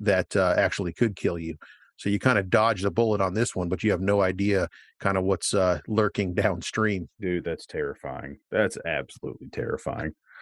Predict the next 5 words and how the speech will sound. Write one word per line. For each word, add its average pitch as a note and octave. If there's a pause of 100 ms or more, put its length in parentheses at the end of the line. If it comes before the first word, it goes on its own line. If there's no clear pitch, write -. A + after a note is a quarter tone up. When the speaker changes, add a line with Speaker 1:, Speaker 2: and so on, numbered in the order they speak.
(180)
Speaker 2:
<laughs> -
That's, C3
<laughs> C3
it's D3+
like, C#3+